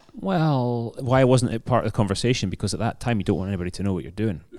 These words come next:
Basically, the only person that knew what I was doing was, was Scott Dixon, because he was doing exactly the same thing. And it was, it was the, the sort of the last generation Indy car, actually, as opposed to the Champ car,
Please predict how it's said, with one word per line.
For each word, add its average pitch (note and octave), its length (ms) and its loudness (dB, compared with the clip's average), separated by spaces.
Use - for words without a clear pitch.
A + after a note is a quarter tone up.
Basically, - 360 -8
the G2 60 2
only A2 160 2
person G2 380 -2
that D2+ 80 -8
knew G2+ 180 0
what D#2+ 100 0
I G#2 80 4
was A2 160 4
doing F#2 280 -2
was, F#2 300 -4
was F#2+ 140 -10
Scott - 300 -6
Dixon, G2+ 360 -4
because - 360 -8
he G2+ 160 -6
was F#2 240 -4
doing F#2 140 -4
exactly F2+ 340 -6
the F#2+ 100 -10
same E2+ 200 -10
thing. F#2 300 -10
And F#2 680 -2
it A#2 120 -4
was, C3+ 260 2
it - 80 -6
was B2 160 -4
the, A2+ 280 2
the A2+ 140 -2
sort A2+ 160 0
of G2+ 60 -2
the G#2 80 0
last A2+ 280 0
generation G2 460 -4
Indy G2 220 -6
car, F2 220 -6
actually, E2 220 -8
as E2+ 60 -8
opposed F#2 280 -6
to - 40 -12
the F2 60 -8
Champ F2+ 280 -6
car, D#2 300 -10